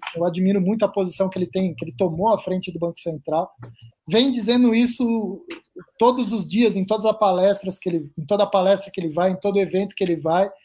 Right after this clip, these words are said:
Inclusive, o Real Digital já é orientado pra isso,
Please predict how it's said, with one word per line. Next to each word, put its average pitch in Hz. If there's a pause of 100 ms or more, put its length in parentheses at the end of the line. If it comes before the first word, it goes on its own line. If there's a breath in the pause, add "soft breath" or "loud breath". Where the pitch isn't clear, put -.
(320 soft breath)
Inclusive, 233
o 247
Real 220
Digital 226
já 208
é 247
orientado 247
pra 202
isso, 185